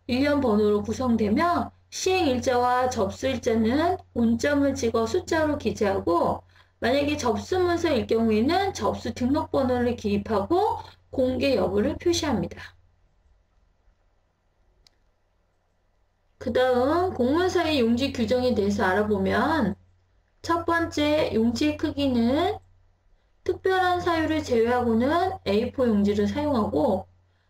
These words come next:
두 번째 용지의 색깔은 마찬가지로 특별한 사유를 제외하고는 흰색을 사용합니다. 세 번째 용지의 여백은 위쪽 삼십 밀리미터, 왼쪽 이십 밀리미터,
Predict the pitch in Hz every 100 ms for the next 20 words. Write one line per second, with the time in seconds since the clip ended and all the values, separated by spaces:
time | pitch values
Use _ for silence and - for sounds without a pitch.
0 | _ - 247 330 330 320 294 285 277 214
1 | 208 214 220 320 320 320 277 254 302 392
2 | - _ _ _ _ _ - 214 220 339
3 | 339 311 277 277 370 381 359 349 339 330
4 | 294 277 254 208 214 208 214 320 381 427
5 | - 349 349 339 311 330 311 233 175 -
6 | - - _ _ _ _ _ _ _ _
7 | _ _ _ - 359 370 370 381 302 302
8 | - 233 247 285 240 190 247 254 233 254
9 | 349 427 - _ _ _ _ _ - 262
10 | 277 - 311 311 349 349 339 320 302 269
11 | 226 208 - 285 330 349 359 - 214 226
12 | 226 254 269 302 330 311 269 240 202 277
13 | 285 339 359